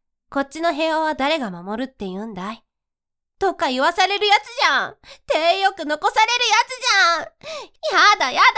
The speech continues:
だ、残るもん。次は絶対活躍するもん。人気も出る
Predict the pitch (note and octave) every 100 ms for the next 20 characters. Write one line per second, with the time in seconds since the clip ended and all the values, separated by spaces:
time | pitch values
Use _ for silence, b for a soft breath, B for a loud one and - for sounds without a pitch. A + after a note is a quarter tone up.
0 | F#4+ C4+ C#4+ F#4+ F#4+ C#5 C#5+ A#4+ F#4+ G#4+
1 | - E5+ E5+ - - C#4 F4 G#4+ - C#4+
2 | - G4 G4+ - F#4 A4+ A4+ D#5 - A4
3 | C5 C5+ B4 B4 G4 - D#5 G4+ _ D#4
4 | F4+ G#4+ - G#4+ G4+ G4